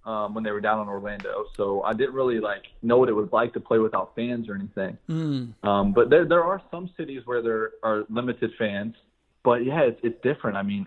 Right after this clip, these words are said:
Speaker 1: e-, everywhere you go, um, you go in, like, a back entrance of the hotel. You have your own elevator, your own floor. You can't, like, you're not allowed to go outside the hotel. I mean, there's, there's certain things we can do depending on, on, like, the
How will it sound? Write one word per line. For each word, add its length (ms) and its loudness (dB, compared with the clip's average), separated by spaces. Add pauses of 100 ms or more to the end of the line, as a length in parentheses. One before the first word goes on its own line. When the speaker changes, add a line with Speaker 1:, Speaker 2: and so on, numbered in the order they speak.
Speaker 1:
e-, 40 -2 (160)
everywhere 340 4
you 180 0
go, 460 4 (560)
um, 320 -6
you 100 -2
go 240 4
in, 60 2
like, 200 0
a 40 0
back 400 2
entrance 380 -12
of 100 -4
the 80 -4
hotel. 480 0
You 140 -6
have 100 -4
your 120 -6
own 140 -4
elevator, 520 0
your 160 -10
own 120 -12 (140)
floor. 480 6 (460)
You 60 -14 (100)
can't, 240 2
like, 220 4 (140)
you're 120 -8
not 180 4
allowed 160 6
to 80 -2
go 220 0
outside 400 -4
the 80 -10
hotel. 720 -6
I 40 -12
mean, 160 -8
there's, 220 -10
there's 140 0 (100)
certain 240 6
things 240 -4
we 100 -4
can 180 -4
do 240 4
depending 380 -6
on, 220 -2
on, 120 -4
like, 180 -4
the 80 -14